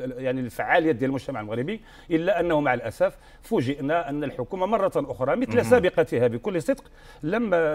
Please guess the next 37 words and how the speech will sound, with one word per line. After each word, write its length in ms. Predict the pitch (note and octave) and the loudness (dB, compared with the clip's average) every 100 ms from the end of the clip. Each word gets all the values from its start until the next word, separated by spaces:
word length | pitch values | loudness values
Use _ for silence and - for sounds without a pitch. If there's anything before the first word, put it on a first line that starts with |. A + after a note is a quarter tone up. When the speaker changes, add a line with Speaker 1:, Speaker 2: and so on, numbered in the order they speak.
| C#3+ | -2
Speaker 1:
تتخذ 580 | - D#3+ F3 D3+ D#3+ C3 | -4 -4 -4 -2 0 4
Speaker 2:
وهذا 260 | D3 F#3+ | 6 6
العام 300 | F3+ D3+ F#3 | 4 6 6
Speaker 1:
هذا 100 | B2+ | 6
القرار 340 | B2 C3+ D3+ F#3+ | 6 8 8 8
Speaker 2:
ربما 440 | F#3+ F#3+ F#3 D3+ | 8 4 4 2
Speaker 1:
ال-، 100 | C3+ | 4
المنتظر 440 | C#3+ C#3+ E3+ D#3+ D#3+ | 6 6 2 6 6
Speaker 2:
استثناءً 340 | F3 B3+ A#3 | 8 8 8
Speaker 1:
والذي 440 | G#3+ G3 G3+ F#3+ | 6 4 2 4
لا 80 | G3+ | 4
يكلف 400 | A#3 - G#3 F#3 | 4 4 -2 0
شيئا. 260 | D#3+ D3+ G#2 - - | 0 0 0 -6 -10
Speaker 2:
كانت 140 | D#3 - | -10 -4
النفسيه 540 | E3+ E3+ - - D#3 | -4 -4 -8 -4 -2
العامه 420 | C3 G2+ D3+ D#3 E3 | 0 0 0 -2 -2
خصوصا 440 | - C#3 D#3 D#3 | -2 -4 -6 -6
ديال 180 | C3 C3 | -4 -2
النشطاء، 720 | C3+ B2+ B2+ B2 C3 - - - - - - - | -4 -4 -4 -2 -2 -4 -10 -16 -18 -18 -12 -4
آه، 140 | A#2+ | -4
في 140 | - B2 | -4 -8
الحركه 380 | - B2+ A#2+ | -2 -2 -2
الامازيغيه 600 | B2+ C3 C3+ A#2 B2+ D3+ | -6 -6 -6 -6 -6 -6
كانوا 220 | F#3+ F#3 E3+ | -4 -4 -2
كيتوقعوا 760 | F3+ F#3 G3+ - D#3+ D#3+ B3+ | -2 2 2 2 2 4 4
Speaker 1:
كيتوقعوا 480 | C4 F3+ E3+ C3+ C#3+ | 4 0 -2 2 2
Speaker 2:
يكون 480 | B3 F3+ G#3+ A#3 A3+ | 4 6 8 8 8
Speaker 1:
نظرا، 220 | F3+ E3 | 6 4
علاش؟ 200 | C#3+ B2+ | 2 2
Speaker 2:
اعلان 360 | B2+ F3 G#3 G3+ | 6 8 8 8
العطله 440 | C#3+ D3+ - C#3+ | 4 2 4 4
الرسميه. 220 | B2+ C#3+ | 6 4
Speaker 1:
علاش 160 | F3 E3 | 4 4
كي-، 320 | D#3+ D#3+ D3 | 2 2 0
كيتوقعوا؟ 460 | D#3+ - F3 - G3 | -6 -4 -6 -4 -6
Speaker 2:
علاش؟ 120 | A3+ | -4
Speaker 1:
الاعتبارين. 480 | F#2+ F3+ F#3 C#3 | -2 4 6 6